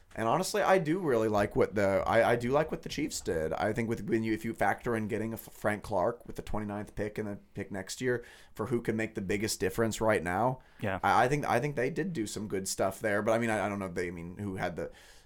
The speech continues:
Speaker 1: the best draft. I think, uh, Baltimore had, had made some good picks there.
Speaker 2: Yeah, Baltimore there.
Speaker 1: Yeah.
Speaker 2: Uh, a couple names I wrote down were
Speaker 1: Yeah.
Speaker 2: Marquise Brown, Miles Boykin,
Speaker 1: Yeah.
Speaker 2: Justice Hill, and Jalen Ferguson.
Speaker 1: Yeah,
Speaker 2: That's
Speaker 1: I
Speaker 2: a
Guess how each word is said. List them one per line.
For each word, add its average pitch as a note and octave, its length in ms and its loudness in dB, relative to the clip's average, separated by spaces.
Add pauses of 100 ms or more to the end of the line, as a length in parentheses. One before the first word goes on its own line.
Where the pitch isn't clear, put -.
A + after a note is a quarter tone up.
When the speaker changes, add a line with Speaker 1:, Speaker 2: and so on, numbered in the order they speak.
Speaker 1:
the A2+ 80 -6
best A2+ 560 0
draft. F#2+ 600 0
I A#2 140 4
think, B2 160 0
uh, G2+ 160 4
Baltimore B2 520 2
had, A#2 240 4
had A2 240 -2
made A#2 200 -2
some A#2+ 120 -6
good A2+ 200 -2
picks A#2+ 260 0
there. B2 220 4
Speaker 2:
Yeah, A2 220 6
Baltimore G#2 440 0
there. G#2 260 2
Speaker 1:
Yeah. A2 240 6
Speaker 2:
Uh, G2+ 200 2 (180)
a - 20 -10
couple G#2+ 220 2
names G2+ 160 2
I G2 60 4
wrote G2 140 2
down G2 120 2
were G2 160 0 (140)
Speaker 1:
Yeah. G#2+ 180 0
Speaker 2:
Marquise G2+ 320 0
Brown, B2 380 2
Miles G2+ 300 2
Boykin, G#2+ 260 2
Speaker 1:
Yeah. A#2 220 4
Speaker 2:
Justice G2 420 -2
Hill, A2 240 2
and G2 100 -4
Jalen G2 300 -2
Ferguson. F#2+ 540 -4 (520)
Speaker 1:
Yeah, G#2 140 4
Speaker 2:
That's G3 160 4
Speaker 1:
I - 20 4
Speaker 2:
a B2 60 0